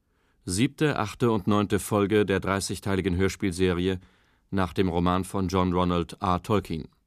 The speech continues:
Aus dem Englischen von Margrethe Caroux. Hörspielbearbeitung Peter Steinbach. Die Personen und ihre Sprecher waren Erzähler Ernst Schröder,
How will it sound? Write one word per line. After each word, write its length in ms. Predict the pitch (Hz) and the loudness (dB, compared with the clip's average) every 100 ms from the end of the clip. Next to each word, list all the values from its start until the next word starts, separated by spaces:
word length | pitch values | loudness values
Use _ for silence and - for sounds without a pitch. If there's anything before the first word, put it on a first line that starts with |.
| _ _ _ _ _ _ _ - | _ _ _ _ _ _ _ -4
Aus 200 | 101 101 | -2 0
dem 200 | 110 113 | 0 0
Englischen 420 | 120 139 131 131 | 2 -2 0 -2
von 200 | 117 113 | 2 2
Margrethe 420 | 98 95 101 95 | 2 2 0 -2
Caroux. 360 | - 98 92 80 - _ _ _ _ - | -2 0 0 -2 -6 _ _ _ _ -4
Hörspielbearbeitung 1080 | 107 110 - 107 98 90 92 92 95 90 92 | 0 0 0 -2 0 0 0 0 -2 -2 0
Peter 280 | 90 95 | -2 0
Steinbach. 600 | 92 101 90 80 69 - - _ _ _ _ _ _ _ _ _ _ _ _ _ _ _ _ _ _ _ | -2 -2 -2 -4 -10 -18 -20 _ _ _ _ _ _ _ _ _ _ _ _ _ _ _ _ _ _ _
Die 60 | 110 | -2
Personen 520 | 117 101 113 143 147 | 2 2 4 4 2
und 140 | 127 113 | 0 -2
ihre 160 | 120 | -2
Sprecher 420 | - 101 92 92 | -2 -2 0 0
waren 380 | 85 80 90 120 - _ _ | 2 0 -2 -8 -14 _ _
Erzähler 680 | 104 98 - 107 98 113 123 _ _ _ - | -6 -2 2 4 4 0 -6 _ _ _ -4
Ernst 320 | 98 95 - | -2 -4 -6
Schröder, 420 | - 107 92 82 | 0 2 2 -2